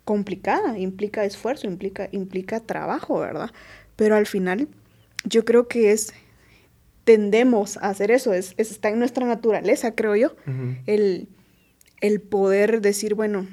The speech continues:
Speaker 1: no, es que, es, es que es más fácil creer, creer las mentiras que creer la verdad",
Speaker 2: Ujú.
Speaker 1: pienso yo, ¿no? Pero que, lo que decías, después de unos años, ya ni sé,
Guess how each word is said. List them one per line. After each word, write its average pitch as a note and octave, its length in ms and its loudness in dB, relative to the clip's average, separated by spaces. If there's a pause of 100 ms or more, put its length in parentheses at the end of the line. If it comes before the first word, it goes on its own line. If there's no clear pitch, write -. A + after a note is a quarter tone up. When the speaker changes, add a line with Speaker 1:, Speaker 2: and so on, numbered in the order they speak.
(120)
Speaker 1:
no, B3+ 280 -8
es - 160 -14
que, A3 240 -12 (840)
es, G#3 300 -10 (120)
es - 140 -4
que B3+ 100 2
es B3 60 4
más A#3 180 0
fácil - 500 -6
creer, G#3 400 2 (100)
creer G#3+ 260 0
las B3 180 2
mentiras A3+ 400 -2
que C#4 120 -6
creer G3+ 260 0
la G3+ 160 2
verdad", G#3 260 -2 (200)
Speaker 2:
Ujú. C#3 360 -8
Speaker 1:
pienso G3+ 480 0
yo, F#3+ 200 -2
¿no? F3 180 -12 (1300)
Pero A3 340 4
que, - 140 -10 (420)
lo A3 200 0
que A3 80 0
decías, G#3 680 -2 (840)
después A3 520 2
de B3 80 2
unos C4 320 4
años, C4 440 2 (380)
ya A3+ 140 -6
ni G#3 140 -4
sé, - 240 -14